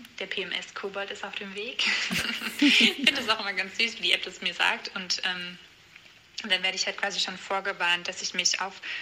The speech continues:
Stimmungstiefs vorbereiten soll und, ähm, planen soll, dass ich meine nächsten Tage irgendwie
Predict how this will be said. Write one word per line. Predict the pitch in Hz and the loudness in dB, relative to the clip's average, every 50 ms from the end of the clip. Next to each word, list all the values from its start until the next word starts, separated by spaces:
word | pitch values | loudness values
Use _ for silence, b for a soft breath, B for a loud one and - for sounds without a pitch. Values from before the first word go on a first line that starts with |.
| B B B | B B B
Stimmungstiefs | - - - 202 196 190 196 - - - - 196 180 180 - - - - - - - - | -2 0 0 0 0 -4 -8 -4 -4 -4 -4 -4 -8 -8 -8 -8 -6 -6 -10 -10 -12 -4
vorbereiten | - 175 165 214 208 202 196 - - 196 | -4 -4 -2 -2 -4 -6 -6 -6 -8 -6
soll | - 196 190 185 185 - - | -4 -2 -2 0 -2 -4 -4
und, | 175 175 170 175 - | -10 -8 -6 -6 -6
ähm, | 185 185 180 175 175 175 185 185 - B B B B B B B B B - - - | -6 -8 -8 -12 -12 -14 -14 -16 -18 B B B B B B B B B -12 -10 -4
planen | - 208 196 196 196 196 196 | 2 2 4 4 2 -2 -4
soll, | - 190 185 175 | -4 -4 -4 -4
dass | 180 175 - - | -4 -2 -4 -4
ich | - - | -2 -2
meine | 180 180 175 175 | -4 -4 -4 -6
nächsten | 180 185 - - - 185 | -6 -8 -8 -6 -4 -2
Tage | - - 185 180 180 180 | 0 0 0 0 -2 -4
irgendwie | - 185 185 185 - - 180 180 175 175 175 175 175 | -6 -6 -8 -10 -10 -10 -10 -8 -6 -4 -2 -2 -2